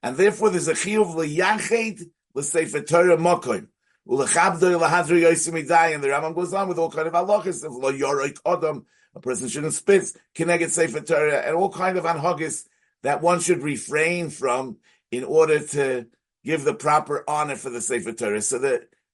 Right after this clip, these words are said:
meaning of the Oren is that the sefer Torah should have, the Torah should have an exclusive space. That's the kavod of Torah. When all Yidden participated in the Va'asu Oren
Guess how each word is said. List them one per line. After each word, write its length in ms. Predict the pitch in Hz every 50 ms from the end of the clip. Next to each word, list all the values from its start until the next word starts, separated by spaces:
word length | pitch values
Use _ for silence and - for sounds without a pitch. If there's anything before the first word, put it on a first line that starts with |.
| _ _ _ _ _ _ _ _ _ _ _ _ _ _ -
meaning 480 | 123 151 185 214 208 190 185 165 147
of 140 | 151 113 113
the 120 | 127 123
Oren 440 | - - 135 147 143 120 113 110 101
is 240 | - - 107 104 90
that 140 | 107 98 85
the 80 | 92
sefer 360 | - - 135 131 131 107 120 110
Torah 380 | - 120 127 135 135 117 104
should 200 | 98 - 104 90
have, 400 | 87 107 117 120 117 113 110 - - - _ _ _ _ _ _ _ _ _ _ _ _ _ _ _ _ _ _
the 120 | - 85 -
Torah 380 | - - 170 175 156 147 131
should 200 | 117 - 117 101
have 300 | 101 101 87 85 82 - _ _ _ _ _ _ _ _ _ _ _ _ _ _ _ _ _ _
an 100 | - 98
exclusive 680 | 95 - - - - - 131 156 151 - - 135 120 -
space. 720 | - - - - 110 92 - - - - - - - - - _ _ _ -
That's 540 | 113 127 139 147 147 - - - - - - -
the 140 | 98 107
kavod 480 | - - - - 170 160 143 147 143 123
of 160 | 110 104 -
Torah. 380 | - - 113 98 82 71 65 - _ _ _ _ _ _ _ _ _ _ _ _ _ _ _ _ _
When 260 | - 107 110 117 -
all 300 | - 143 165 190 196 180
Yidden 500 | 147 156 175 165 156 147 143 147 143 - _ _ _ _ _ _ _ _ -
participated 880 | 104 - - 156 170 165 - 143 - - 123 117 110 104 104 104 - -
in 120 | 110 110
the 80 | 104 101
Va'asu 960 | 90 95 107 - - 127 135 - - - - - 170 202 214 202 185 - -
Oren 540 | - 135 127 110 101 98 101 113 117 110